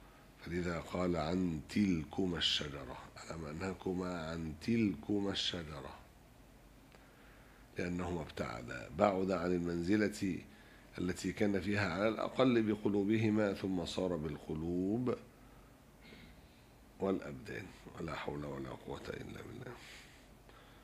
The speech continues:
وأقل لكما إن الشيطان لكما عدو مبين، قد قال ذلك سبحانه وتعالى فله الحمد. قال ربنا ظلمنا أنفسنا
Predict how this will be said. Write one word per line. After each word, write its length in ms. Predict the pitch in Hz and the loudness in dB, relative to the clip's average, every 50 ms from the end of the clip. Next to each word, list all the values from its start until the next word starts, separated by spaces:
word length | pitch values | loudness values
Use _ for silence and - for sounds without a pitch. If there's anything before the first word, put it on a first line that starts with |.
| - - - - - - - - - - - | -20 -20 -20 -20 -20 -20 -20 -20 -14 -2 0
وأقل 520 | 110 104 113 110 - - 101 92 92 95 | 2 2 2 2 2 2 2 4 6 6
لكما 560 | 104 101 101 - 98 85 80 80 78 73 67 - - | 4 4 2 0 0 0 0 0 0 -2 -2 0 2
إن 320 | 117 131 127 120 113 110 | 4 6 6 6 6 4
الشيطان 720 | 98 - - - 98 92 92 - - 90 92 98 95 85 | 4 4 4 2 2 2 0 0 0 0 2 2 2 2
لكما 800 | 80 78 80 85 82 - - 82 76 76 73 69 67 58 50 - - - | 2 0 0 -2 -4 -4 -4 -4 -2 -2 -2 -4 -4 -6 -8 -10 -8 -6
عدو 680 | - 78 87 87 95 107 110 107 101 95 95 95 92 | -4 -4 -2 2 4 6 6 6 6 6 4 4 4
مبين، 680 | 90 90 87 87 87 82 87 92 98 110 117 120 123 - - - - - - - - - - - - - - - - - - - - - - - - - - - - - - - - - - - - - - - - - - - - - - - - - - - - - - - - - - - - - - - - | 4 2 2 0 0 0 2 2 4 4 4 2 0 -4 -8 -12 -16 -18 -20 -20 -20 -20 -20 -20 -20 -20 -20 -20 -20 -20 -20 -20 -20 -20 -20 -20 -20 -20 -20 -20 -20 -20 -20 -20 -20 -20 -20 -20 -20 -20 -20 -20 -20 -20 -20 -20 -20 -20 -20 -20 -20 -20 -20 -20 -20 -20 -20 -20 -20 -20 -20 -20 -20 -20 -20 -10 -10
قد 120 | 73 - - | -10 -8 -8
قال 400 | - - - 95 95 92 90 87 | -8 0 2 4 4 4 4 2
ذلك 460 | 85 82 92 90 85 82 - - 76 | 2 2 2 2 0 0 -2 -2 -4
سبحانه 680 | 73 - 80 69 78 - - 80 78 78 78 78 80 80 | -4 -4 -4 -6 -6 -6 -6 -6 -4 -4 -4 -2 -2 -4
وتعالى 540 | 73 69 - 65 71 76 80 82 78 76 73 | -4 -6 -6 -6 -4 -4 -4 -4 -4 -4 -6
فله 320 | 69 - 69 71 71 71 71 | -6 -8 -8 -6 -6 -8 -8
الحمد. 220 | 69 - - - - - - - - - - - - - - - - - - - - - - - - - - - - - - - - - - - - - - | -8 -10 -10 -12 -14 -16 -18 -20 -20 -20 -20 -20 -20 -20 -20 -20 -20 -20 -20 -20 -20 -20 -20 -20 -20 -20 -20 -20 -20 -20 -20 -20 -20 -20 -20 -20 -20 -8 -4
قال 340 | - 90 98 98 95 95 95 | 0 4 6 6 8 8 6
ربنا 680 | 92 90 87 87 85 78 85 98 95 98 95 90 87 | 6 4 4 2 2 2 2 4 4 4 4 4 2
ظلمنا 800 | 78 85 90 92 92 92 92 90 90 90 85 85 69 62 87 95 | 2 2 4 4 4 4 4 4 2 2 0 -2 -4 -2 2 4
أنفسنا 1080 | 104 101 98 98 95 92 87 - - 104 98 - - 104 101 104 113 117 120 117 117 | 4 6 6 4 4 2 0 0 -2 -2 -2 0 2 2 4 4 4 4 4 2 0